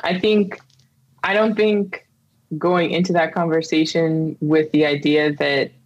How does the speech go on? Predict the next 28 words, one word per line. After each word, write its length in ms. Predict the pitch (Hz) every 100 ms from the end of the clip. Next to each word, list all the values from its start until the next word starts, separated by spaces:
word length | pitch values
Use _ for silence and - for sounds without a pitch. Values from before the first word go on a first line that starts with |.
| _ _ _ _ _ _ _ _ _ -
like, 180 | 160 143
like, 280 | 139 156 151
of 220 | - 156
not 320 | 156 151 147 156
mentioning 420 | 170 - 190 185
diversity 760 | 185 175 180 - 190 190 190
would 260 | 170 160 156
be 400 | 156 156 151 147
a 120 | -
bad 360 | 151 151 160 180
thing. 400 | 220 233 240 233 _ _ _ -
But 60 | 175
I 100 | 175
do 320 | 165 196 208
also 960 | 175 170 175 180 175 170 165 160 151 - _ _
w-, 240 | 156 156 147 - - _
go 180 | - 165
back 360 | 160 151 160 -
to 120 | 151
that 360 | 156 147 - - _ _
feeling 440 | - 190 175 160
of, 340 | 147 143 139 143 _ _ _ _ _ _ _ _ _ _
are 120 | - 175
you 240 | 190 190
creating 640 | - 185 180 175 190 190
a 60 | 175
partnership 680 | - 170 170 165 175 - -
because 800 | 156 156 160 147 147 147 -